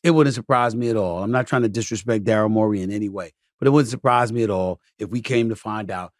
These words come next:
that Daryl Morey lied to James Harden. And by that, I mean, we gonna give you the max, then watch James Harden perform in game six and seven, essentially quit in game seven in a lot of people's eyes. And then James Harden came looking for max dollars, and Daryl Morey was like, "Hell no," but didn't wanna tell him hell no.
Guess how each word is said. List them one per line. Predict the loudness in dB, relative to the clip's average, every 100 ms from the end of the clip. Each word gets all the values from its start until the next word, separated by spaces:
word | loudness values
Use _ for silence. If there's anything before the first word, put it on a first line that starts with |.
| _
that | -12
Daryl | 0 2 2
Morey | 2 -2 -2
lied | -2 -4 -6
to |
James | -10 -10 -10
Harden. | -14 -20 _ _ _ _ _ _ _ _ _ _ _ -4
And | 0
by | 2 2
that, | 2 2
I | 2
mean, | 2 2 2 0 -4 _
we | 2
gonna | 2 4
give | 2
you | 2
the | 0
max, | 0 -2 -4 -8 -20 _ _
then | -2 2
watch | 2 0 -4
James | 0 0 0
Harden | -2 -2
perform | -6 -12 -4 -2 -2
in |
game | -2 -4 -4
six | -6 -6 -6
and | -10
seven, | -2 -2 0
essentially | -4 -2 -2 -2 -6
quit | -4 -4 -4
in | -6
game | -6 -6
seven | -4 -4 -2 -4
in | -4
a | -6
lot | -4 -4
of | -4
people's | -10 -12 -6
eyes. | -6 -6 -12 -18 -20 _ _ _ _ -20 -4
And | 0
then | 0 0
James | 0 0
Harden | 2 -2 -2
came | -6 -4
looking | -4 -6 -6
for |
max | -2 -2 -2
dollars, | -4 -2 -4 -4
and | 0
Daryl | 0 2 2
Morey | 2 2
was | -2
like, | -6 -8
"Hell | -8 -10 -6
no," | -6 -6
but | -8
didn't | -14 -14
wanna | -18
tell | -4 -4 -2
him |
hell | -6 -10 -10
no. | -16 -18